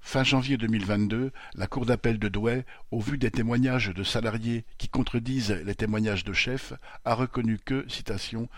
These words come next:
le doute devant profiter aux salariés », fin de citation, il ne pouvait confirmer le jugement des prud'hommes. Mais, s'emparant d'une argumentation d'une époque où les patrons avaient tout pouvoir,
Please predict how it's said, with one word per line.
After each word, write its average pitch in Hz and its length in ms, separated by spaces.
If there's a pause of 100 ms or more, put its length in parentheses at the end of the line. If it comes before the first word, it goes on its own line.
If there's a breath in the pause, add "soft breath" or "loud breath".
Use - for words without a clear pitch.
(160 loud breath)
le 117 180
doute 147 320 (300 loud breath)
devant 107 240
profiter 117 520
aux 104 100
salariés », 98 600
fin - 160
de 87 60
citation, 101 520 (320 loud breath)
il 107 140
ne 113 120
pouvait 127 280
confirmer 131 480
le 113 80
jugement 110 380
des 110 80
prud'hommes. 87 500 (800 soft breath)
Mais, 127 360 (340 loud breath)
s'emparant 143 520
d'une 123 160
argumentation 120 720
d'une 107 160
époque 123 340
où 107 40
les 104 100
patrons 110 400
avaient 98 240
tout 117 120
pouvoir, 113 560